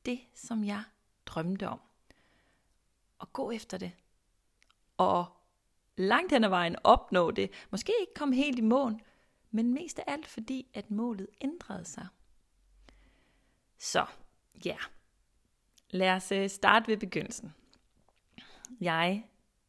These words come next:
hedder Maja Krog. Jeg er lige nu toogfyrre år gammel, bor syd for Aarhus, og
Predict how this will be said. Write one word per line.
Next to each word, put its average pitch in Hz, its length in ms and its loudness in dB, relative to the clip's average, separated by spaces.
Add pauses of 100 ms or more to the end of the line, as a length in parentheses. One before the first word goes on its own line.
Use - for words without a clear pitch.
(120)
hedder 185 260 -2
Maja 147 300 -6
Krog. - 340 -10 (1500)
Jeg 170 640 0
er 160 280 -6
lige 190 300 0
nu 208 260 -2 (300)
toogfyrre - 500 -6
år - 220 -8
gammel, 214 720 -2 (120)
bor 185 240 0
syd 175 220 -8
for 165 300 -8
Aarhus, 226 800 -4 (640)
og 180 580 2